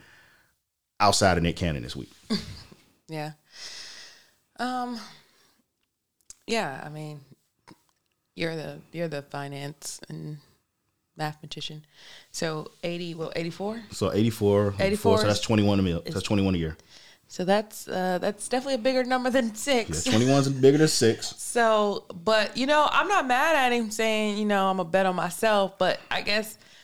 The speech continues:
Speaker 2: I always got questions. I don't know why. But, um,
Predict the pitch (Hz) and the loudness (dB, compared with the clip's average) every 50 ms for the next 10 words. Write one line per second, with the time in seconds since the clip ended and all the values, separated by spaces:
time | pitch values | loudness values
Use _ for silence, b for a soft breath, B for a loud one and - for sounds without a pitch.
0 | b b b - - - 339 202 135 120 110 - - - - - - - 131 - | b b b -2 0 0 0 0 -2 -4 -8 -12 -12 -12 -12 -12 -14 -14 -12 -10
1 | - - - - - 151 156 156 - - - - - 190 165 - 113 - 208 - | -8 -8 -8 -10 -12 -14 -14 -14 -12 -6 -4 -2 -2 -2 0 0 -2 -2 0 -2
2 | 78 58 50 60 78 - 247 240 B B 277 269 262 247 208 B 196 175 208 214 | -2 -2 0 -2 -2 -2 -4 -6 B B -14 -14 -14 -14 -16 B -8 -2 0 2
3 | 208 202 196 196 180 - - - 220 208 208 202 196 190 180 170 165 160 | 2 4 2 2 0 -2 -4 -2 0 0 2 2 2 0 0 -2 -6 -10